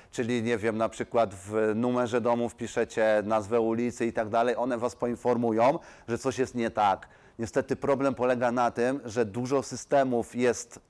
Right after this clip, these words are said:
starych i, e, to, że wam zaznaczą, że coś jest nie tak, to jest jedna rzecz, ale druga rzecz jest taka, że wam nie podpowiedzą, co trzeba zmienić.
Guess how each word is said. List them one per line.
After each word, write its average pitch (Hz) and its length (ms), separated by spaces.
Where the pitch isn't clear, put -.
starych 110 760
i, 143 580
e, 123 300
to, 202 180
że 147 160
wam 127 200
zaznaczą, 135 680
że 117 120
coś - 200
jest 123 160
nie 131 140
tak, 123 300
to 131 140
jest 123 200
jedna 120 340
rzecz, 127 240
ale 123 200
druga 127 320
rzecz 127 180
jest 117 140
taka, 127 200
że 120 100
wam 123 180
nie 123 80
podpowiedzą, 123 600
co 117 120
trzeba 117 240
zmienić. 107 560